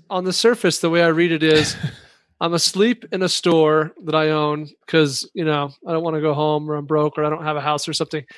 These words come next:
Speaker 1: And I hear some glass break and I wake up. I look out into the, into the sho-, the floor and I see people are stealing product and merchandise. I grab my gun and I start shooting at them and I hit one of them four times. That's, that's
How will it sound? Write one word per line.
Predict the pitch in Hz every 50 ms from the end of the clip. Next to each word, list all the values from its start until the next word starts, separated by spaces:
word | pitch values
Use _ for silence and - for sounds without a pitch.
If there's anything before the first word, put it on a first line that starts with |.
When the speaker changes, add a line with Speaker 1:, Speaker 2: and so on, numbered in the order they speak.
| - - - _ _ _ -
Speaker 1:
And | 175 175 180
I | 180 180
hear | 190 208 214
some | 202 - - 214 196
glass | 180 180 175 175 175 170
break | - - 170 165 160 160 165
and | 170 160
I | 156 156
wake | 165 185 196 - -
up. | 160 160 160 156 156
I | 156
look | 156 180 190 185
out | 190 170 170 165
into | 165 160 160 - -
the, | - 156 147 - _ - 190
into | 160 156 156
the | 147 139
sho-, | - - 208 196 - -
the | 156
floor | - - 180 175 160 151 143 143 147 147 - _ -
and | - 165 156 156
I | 151
see | 151 - 175 170
people | - 175 170 - - 160
are | 151
stealing | - - - 170 165 165 160 156 156 160 _ _
product | _ - 170 160 151 151 147 _ -
and | 165 160 165 156 -
merchandise. | 170 170 160 - 170 156 156 147 147 147 143 - - _ - _ - - - - - - _ -
I | -
grab | 151 - 165 185 202 208
my | 190 196 190
gun | 175 156 180 180
and | 175 170
I | 165
start | 160 - 175 180 180
shooting | - - 196 175 165 156 156
at | 156 147 -
them | 156 147 143 147 151
and | 147 147
I | 147 151
hit | 143 170 -
one | 175 165 160
of | 147
them | 143 160 151 147
four | - 156 156 143
times. | - 196 170 143 127 - - _ _ -
That's, | 185 202 247 - - - - _
that's | - 196 226 220 -